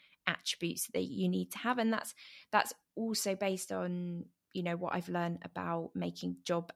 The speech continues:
adverts attractive to a more diverse range of candidates. The more things you ask people to have, the more that people from underrepresented groups will say, "Hey, this isn't a job that I can apply for." We also list our salaries, or this, at least the salary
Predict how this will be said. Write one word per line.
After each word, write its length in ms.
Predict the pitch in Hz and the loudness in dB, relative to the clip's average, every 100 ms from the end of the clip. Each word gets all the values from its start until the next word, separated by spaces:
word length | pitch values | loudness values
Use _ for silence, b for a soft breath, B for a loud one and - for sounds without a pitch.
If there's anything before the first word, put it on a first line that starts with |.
| - | -4
adverts 520 | 170 - 95 - - | -4 -2 -4 -4 -6
attractive 500 | - - - - 190 | -4 -6 -8 -10 -8
to 120 | - | -4
a 20 | |
more 200 | 185 170 | -2 -2
diverse 440 | 170 170 170 170 - | 0 0 2 0 0
range 200 | 175 175 | 0 0
of 80 | - | -2
candidates. 520 | - 196 226 285 - | -4 0 4 2 2
The 100 | 190 | 0
more 420 | 185 180 175 175 b b b b b b b _ _ - | 4 6 6 4 b b b b b b b _ _ 2
things 260 | 208 185 180 | 4 6 6
you 140 | 185 - | 2 4
ask 320 | 190 180 - | 2 2 2
people 280 | 202 185 185 | 0 2 -2
to 100 | 190 | -2
have, 340 | 185 233 285 - | 4 2 2 -2
the 60 | 185 | 0
more 260 | 180 180 | 2 4
that 220 | 175 - | 2 0
people 240 | - 185 180 | 0 -2 0
from 140 | 180 | 0
underrepresented 800 | 175 170 185 - 180 175 170 - | 0 2 0 0 0 0 -2 -2
groups 340 | 185 165 - | 2 2 0
will 80 | 180 | -4
say, 220 | 170 175 | 0 0
"Hey, 440 | 175 165 165 160 156 | 2 4 4 4 2
this 180 | 170 175 | 0 0
isn't 240 | 170 170 | 0 0
a 40 | 170 | 0
job 280 | 170 - | 0 0
that 100 | - - | 0 2
I 140 | 185 | 0
can 160 | - 175 | 0 -4
apply 300 | 175 180 180 | 0 0 0
for." 320 | - 196 262 B B B | -2 0 0 B B B
We 200 | - 214 | 0 4
also 680 | 185 220 - 214 202 196 185 196 | 4 4 4 4 4 4 2 2
list 420 | 202 - - - - | 0 0 -6 -6 -4
our 360 | 185 185 185 | 0 2 2
salaries, 640 | 180 - 294 285 277 269 262 | 0 0 2 2 0 0 0
or 120 | 202 | 0
this, 220 | 196 180 - | 2 0 0
at 80 | 208 | 2
least 240 | 208 - | 2 -2
the 60 | 196 | -4
salary 440 | - 202 196 190 | -2 0 0 -4